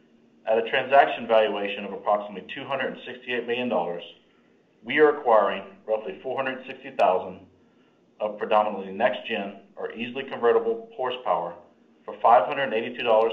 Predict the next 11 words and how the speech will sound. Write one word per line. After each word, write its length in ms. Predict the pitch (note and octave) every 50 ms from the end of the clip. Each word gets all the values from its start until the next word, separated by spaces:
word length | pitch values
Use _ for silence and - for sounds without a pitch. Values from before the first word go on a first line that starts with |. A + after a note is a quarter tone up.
| - -
per 60 | C3 A#2
horsepower 600 | A#2+ A#2+ A2+ - - - F#2+ F2 F2 F2 E2+ - - - _ _ _ _ _ _ _ _ _ _ _ _
and 80 | - G#2
a 40 | G#2
multiple 680 | G#2 A#2 - - - - G2 F#2+ F#2 - - - - - _ _ _ _
of 120 | A2 G#2 G#2
approximately 580 | G#2 - - A#2 A2+ - - A2 G2+ G2+ -
three 140 | - B2+ C3+ B2+ - - _ _
point 180 | C#3 C3 C3 - -
four 180 | C#3 C#3 C#3 -
times 360 | - G#2 F#2 F2 F2+ -